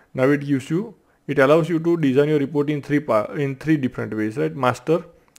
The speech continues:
tablet, or you can also design your report as per mobile. Okay,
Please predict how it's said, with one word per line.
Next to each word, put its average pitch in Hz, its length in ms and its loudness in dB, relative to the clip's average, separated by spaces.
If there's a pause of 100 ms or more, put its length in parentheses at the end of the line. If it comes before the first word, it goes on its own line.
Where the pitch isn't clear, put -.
(320)
tablet, 135 580 0 (400)
or 120 440 2
you 139 100 -4
can 131 180 -6
also 127 300 0
design 131 380 -2
your 127 80 -2
report 120 260 -6
as - 140 0
per 156 180 -4
mobile. 131 440 -4 (140)
Okay, 269 220 -10